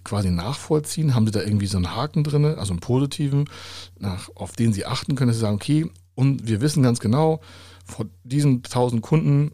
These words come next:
sind dreißig auf diese Anzeige oder diese Veranstaltung gekommen.“ Dann sagen einige, „Nee,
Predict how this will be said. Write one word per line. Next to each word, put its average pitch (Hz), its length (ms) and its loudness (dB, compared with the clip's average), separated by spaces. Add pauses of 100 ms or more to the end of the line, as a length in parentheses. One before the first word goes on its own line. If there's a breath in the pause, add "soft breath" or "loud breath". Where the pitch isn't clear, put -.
sind 110 240 2
dreißig 123 480 -2
auf - 140 -8
diese 120 260 -4
Anzeige 90 400 -4
oder 85 80 -6
diese 101 260 -4
Veranstaltung 80 460 -8
gekommen.“ - 320 -16 (880)
Dann 101 160 -4
sagen 123 240 2
einige, 143 480 0 (960 loud breath)
„Nee, 180 320 6